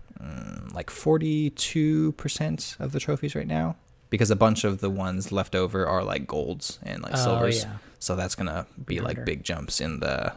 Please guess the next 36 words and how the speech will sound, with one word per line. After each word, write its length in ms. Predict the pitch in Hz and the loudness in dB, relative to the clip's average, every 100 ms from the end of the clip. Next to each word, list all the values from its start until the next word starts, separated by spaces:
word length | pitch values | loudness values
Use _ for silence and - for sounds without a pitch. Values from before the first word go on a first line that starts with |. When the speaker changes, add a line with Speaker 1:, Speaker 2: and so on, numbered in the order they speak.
| - | -8
Speaker 1:
the 80 | - | -6
stuff. 380 | - - - - - - - - - - - - - | -2 -2 -2 -16 -20 -20 -20 -20 -20 -20 -20 -18 0
But, 400 | 113 107 98 - | 2 4 2 0
um, 480 | 110 101 98 95 - - - - | 0 0 0 -4 -10 -10 -12 -4
didn't, 380 | 147 202 202 - | 2 4 4 4
didn't 260 | 170 359 | 2 2
realize, 600 | 131 147 113 98 95 98 | 2 4 4 4 4 2
because 260 | - 101 110 | -2 -4 0
I 60 | 98 | 2
hadn't 240 | 113 101 | 2 0
played 200 | - 104 | 2 2
it 80 | - | 2
in 80 | 120 | 0
so 180 | 90 87 | 2 0
long, 340 | 85 82 90 - - | 0 -4 -8 -12 -8
that, 340 | 107 95 90 - | 0 2 2 2
um, 440 | 95 82 67 55 - - - - - - - _ - - - | -2 -4 -6 -10 -12 -16 -18 -20 -20 -20 -20 _ -20 -18 -4
when 320 | 104 107 107 | 2 4 6
you, 600 | 104 101 101 98 95 101 - - | 6 6 6 6 4 0 -8 0
so 120 | 101 | 4
a 40 | |
really, 240 | 117 123 113 | 8 8 8
really 180 | 117 110 | 8 6
cool 240 | - 117 | 6 4
thing, 240 | 98 92 98 | 4 0 2
when 140 | 101 | 2
you 140 | 98 | 2
play 320 | 98 - 135 131 | 0 4 6 6
the 80 | |
game, 400 | 98 90 82 90 - | 4 4 0 -4 -4
right, 240 | 92 82 | -2 -2
you, 220 | 92 90 | -2 -2
you 160 | 78 95 | -2 -4
play 240 | - 101 | 2 2
it 100 | 67 | 2
through, 340 | - 101 104 | 2 4 4